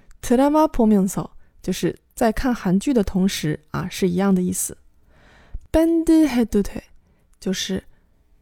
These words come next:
玩乐队也可以。接下来呢，就是间接引语的部分了，在这个돼后面加은，然后再加다고，就变成了된다고。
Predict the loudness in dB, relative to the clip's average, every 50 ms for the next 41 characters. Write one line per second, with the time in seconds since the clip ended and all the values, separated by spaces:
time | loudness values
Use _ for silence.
0 | _ _ _ _ _ _ -2 0 2 2 4 4 2 2 2 2 2 2 0 -2
1 | -18 -20 _ _ _ -4 -4 -4 -4 -6 -10 -12 -4 0 0 2 2 0 0 -2
2 | -6 _ _ _ _ _ _ _ _ _ _ _ _ -20 -10 -4 -4 0 2 4
3 | 4 4 6 6 6 6 4 2 0 -2 -2 0 0 -2 0 2 2 4 4 4
4 | 4 4 4 4 4 2 2 2 0 0 0 0 0 0 0 -2 -2 -4 -6 -10
5 | -18 -20 -20 -20 _ -18 -4 -2 0 2 2 2 2 2 0 -2 -2 _ _ _
6 | _ _ 0 2 2 2 2 0 -4 -12 -20 -20 _ _ _ -20 -4 0 4 4
7 | 4 4 4 2 2 0 0 0 -2 -6 -14 -20 -20 -20 -2 2 4 4 6 4
8 | 2 -6 _ _ -20 _ _ _ _ _ _ _ _ _ -6 -4 -2 -2 0 0
9 | 0 2 2 2 2 4 2 2 2 -2 -8 -20 _ -20 _ _ _ -4 -2 -2
10 | -4 -2 -4 -6 -6 -6 _ _ _ _ _ _ _ _ _ -20 _ -4 -2 0
11 | 2 2 2 2 2 0 0 0 -2 -2 -6 -10 -20 _ _ -6 -2 2 2 4
12 | 4 2 4 4 4 4 4 2 -2 -6